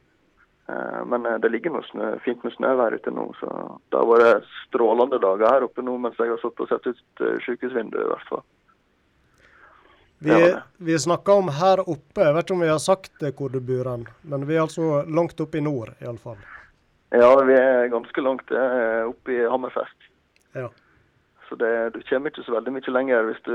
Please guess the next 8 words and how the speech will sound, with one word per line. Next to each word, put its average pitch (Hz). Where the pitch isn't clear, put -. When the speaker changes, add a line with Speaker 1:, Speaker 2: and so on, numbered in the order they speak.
Speaker 1:
setter 120
nesa 120
nordover. 117
Speaker 2:
Nei. 160
Speaker 1:
Det -
gjør 104
du 95
ikke. -